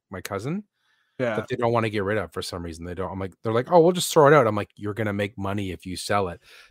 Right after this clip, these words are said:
Speaker 1: They
Speaker 2: Yeah.
Speaker 1: literally got four of everything 'cause they have four kids. So they got
Speaker 2: Oh,
Speaker 1: four games,
Speaker 2: jeez.
Speaker 1: four systems, four games,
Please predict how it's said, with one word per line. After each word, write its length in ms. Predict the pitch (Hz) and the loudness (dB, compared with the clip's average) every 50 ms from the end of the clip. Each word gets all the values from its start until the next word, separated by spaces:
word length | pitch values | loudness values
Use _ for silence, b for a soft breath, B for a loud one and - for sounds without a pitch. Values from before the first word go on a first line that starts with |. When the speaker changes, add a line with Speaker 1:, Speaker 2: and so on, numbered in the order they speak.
| b - | b -4
Speaker 1:
They 100 | 120 123 | 0 2
Speaker 2:
Yeah. 140 | 147 143 | 4 6
Speaker 1:
literally 300 | 143 151 156 156 143 143 | 6 6 6 4 2 2
got 320 | 127 113 135 127 123 - - | 4 6 6 6 6 4 0
four 260 | - - 135 143 131 | -4 2 4 6 6
of 80 | 117 110 | 6 4
everything 360 | 110 117 123 120 - 110 101 | 2 2 2 0 -2 -4 -6
'cause 100 | 101 92 | -6 -4
they 60 | 101 | -2
have 120 | 98 92 - | -4 -4 -4
four 240 | - - - 92 85 | -4 -4 -2 -2 -4
kids. 400 | - - 113 90 78 80 - - | -4 -6 -6 -6 -6 -8 -12 -14
So 200 | - - 104 92 | -8 -6 -6 -4
they 100 | 107 104 | -4 -4
got 180 | 107 104 - - | -4 -4 -2 -2
Speaker 2:
Oh, 80 | 147 156 | 2 4
Speaker 1:
four 220 | 156 - 123 120 | 6 6 6 4
games, 500 | 104 107 117 120 117 107 147 175 190 175 | 2 0 -2 -2 0 0 2 2 2 2
Speaker 2:
jeez. 260 | 147 120 - - - _ _ b b b b b | 0 -2 -6 -14 -20 _ _ b b b b b
Speaker 1:
four 280 | - - 135 143 143 139 | -8 0 4 4 4 4
systems, 680 | 131 - - 127 120 - - - 101 87 82 78 - | 4 0 -2 -2 -2 -2 -4 -4 -6 -6 -8 -12 -14
four 300 | - - - 135 127 127 | -6 -2 2 4 4 4
games, 680 | 117 107 113 113 110 107 104 95 85 78 - - - - | 4 2 -2 -2 -2 -2 -4 -6 -8 -10 -12 -14 -16 -18